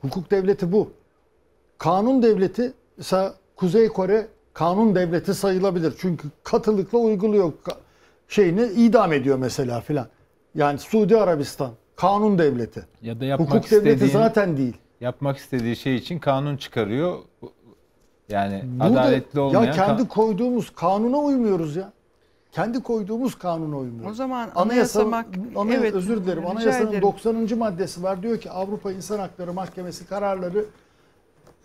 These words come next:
Speaker 1: eğer bir çelişki olduğu halde, yerel hukukla bir çelişki olduğu zaman esas alınacaktır diyor.
Speaker 2: Üstünde
Speaker 1: Hangisi
Speaker 2: dedi.
Speaker 1: alınıyor?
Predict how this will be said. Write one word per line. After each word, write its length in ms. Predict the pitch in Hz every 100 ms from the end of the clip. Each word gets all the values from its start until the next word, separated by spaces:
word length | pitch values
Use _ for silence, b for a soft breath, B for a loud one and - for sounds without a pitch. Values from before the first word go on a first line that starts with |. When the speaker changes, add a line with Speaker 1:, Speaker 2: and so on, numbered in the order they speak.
| _ -
Speaker 1:
eğer 380 | 170 202 214 175
bir 160 | 190
çelişki 460 | - 185 175 175 208
olduğu 300 | 185 180 165
halde, 240 | 143 131
yerel 400 | 131 143 160 170 160 -
hukukla 440 | 151 156 - 143
bir 120 | 151 156
çelişki 440 | - 160 - -
olduğu 340 | 185 180 208
zaman 380 | 180 170 220 233 - _ _ _ -
esas 340 | 160 226 220
alınacaktır 680 | 202 175 143 135 - 135 113
diyor. 140 | 113 110 _ -
Speaker 2:
Üstünde 340 | 110 _ -
Speaker 1:
Hangisi 300 | 262 233 -
Speaker 2:
dedi. 80 | 220
Speaker 1:
alınıyor? 400 | 202 185 190 226